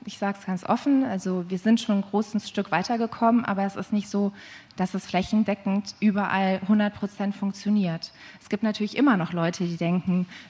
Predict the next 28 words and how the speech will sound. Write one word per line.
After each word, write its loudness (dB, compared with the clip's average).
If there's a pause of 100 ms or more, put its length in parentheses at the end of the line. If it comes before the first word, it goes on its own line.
Wissen 0
ist -10
Herrschaftswissen. -4 (460)
Ja, 0
und, -4
äh, -4
wir 2
arbeiten 2
hart 0
daran, 0 (160)
<laughs> -12 (100)
diese 0
Führungskräfte -4
zum -6
Beispiel 0
auch 2
zu -10
überzeugen, 2 (460)
dass -4
sie, 0
dass -6
sie -4
kommen, 4
ähm, -2
zu -6
den -2
Veranstaltungen, 2
denn, 0